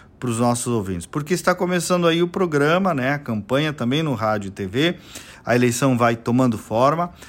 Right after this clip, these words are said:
e o Matheus defende no livro que o protagonismo deve ser nosso, das pessoas, da sociedade. Depende de nós mudar a política. Parece um clichê,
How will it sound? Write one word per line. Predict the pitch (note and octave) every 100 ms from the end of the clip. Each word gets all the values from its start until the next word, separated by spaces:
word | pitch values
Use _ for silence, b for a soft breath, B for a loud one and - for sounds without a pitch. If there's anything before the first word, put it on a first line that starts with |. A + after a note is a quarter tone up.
| B B
e | C3+
o |
Matheus | D#3 D#3 G3 G3
defende | E3 E3+ - G#3+ G3+ C3
no | A#2 A2+
livro | C#3 E3+ C3+ A2+
que | - - F#3
o | G3 G#3+
protagonismo | G3 F#3 F3 D#3+ D#3 E3 F3+ F3+
deve | F3+ F3
ser | G3+
nosso, | G#3 G#3 C4 - A2+
das | G#2 B2+
pessoas, | - D3+ - G3 G#3 D3+ B B B
da | -
sociedade. | - G3 G3 G3 D#3+ D3 C#3 A2+ F#2 B B B -
Depende | B2 B2 - D#3+ D#3 D3 C#3
de | C#3
nós | B2+ A#2 G#2 - -
mudar | G#2 G2 G2+
a | G2
política. | F#2+ E2 - - - -
Parece | C#3 D#3+ E3+ -
um | E3+ D#3+
clichê, | E3 D#3+ D3 - F3 E3